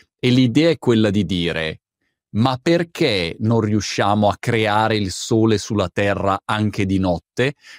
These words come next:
E in pratica l'idea è questa. È ancora un prototipo, ovviamente. Hanno fatto un test dove sono andati sulla, sulla mongolfiera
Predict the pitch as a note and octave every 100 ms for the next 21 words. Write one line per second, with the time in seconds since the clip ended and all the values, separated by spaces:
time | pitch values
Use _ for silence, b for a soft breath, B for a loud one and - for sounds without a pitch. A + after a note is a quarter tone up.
0 | B C#3+ D3+ G3 C3 - B2 D#3+ E3 A2
1 | - F2+ D2+ - D#2+ E2+ _ _ _ _
2 | _ C3 A#2 D3 B2+ F#2+ F#2+ A2 E2+ -
3 | E2+ E2 D#2+ C#2+ D#2 G2 G2+ F#2+ B2+ C3
4 | A2 - B2+ - A2+ G2+ - G2+ F#2+ G2
5 | G2+ - G2 F#2+ F2 F2+ A#2 G#2 A2+ A2+
6 | G#2+ G2 - F2+ E2+ G#2